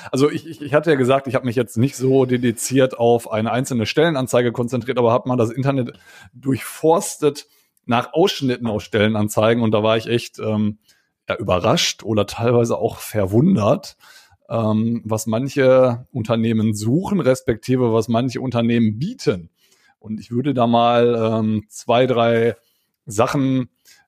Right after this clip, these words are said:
ähm, raussuchen. Ich, das ist ein längerer Insta-, äh, ein längerer Twitter-Thread, den ich gefunden hab. Ähm, unter anderem auch ein Ausschnitt aus dem Arbeitsvertrag von einem, äh, von einer Mitarbeiterin. Das muss ich gleich auch nochmal mit, mit, mit einwerfen. Das ist zwar, zwar keine Stellenanzeige, aber das ist auch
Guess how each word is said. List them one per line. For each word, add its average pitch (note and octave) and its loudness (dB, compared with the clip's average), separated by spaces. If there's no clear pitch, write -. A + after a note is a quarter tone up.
ähm, G#2+ -4
raussuchen. A2+ 0
Ich, A#2+ -8
das A2+ -10
ist - -4
ein A2+ 0
längerer A#2+ 4
Insta-, C#3 -2
äh, G#2+ -2
ein G2+ -6
längerer A2 0
Twitter-Thread, A#2 0
den G#2 0
ich G2+ -6
gefunden G#2 -6
hab. C#3 -2
Ähm, G#2+ -8
unter A#2 2
anderem A#2 0
auch G#2+ 0
ein A2 -4
Ausschnitt A#2 -2
aus G2+ -6
dem A2 -8
Arbeitsvertrag A2+ 0
von A2 0
einem, G#2 0
äh, G2 -4
von A2 -6
einer G2+ 0
Mitarbeiterin. G2+ 0
Das G2 -2
muss A2 -6
ich G#2+ -12
gleich F#2+ -4
auch G2+ -2
nochmal F#2+ 2
mit, F#2 -8
mit, - -20
mit F#2+ -12
einwerfen. F#2+ 2
Das - -16
ist A2 -4
zwar, G2+ 2
zwar A2 0
keine G#2 -2
Stellenanzeige, G#2+ 2
aber G2 0
das G2 -10
ist - -12
auch F#2 -8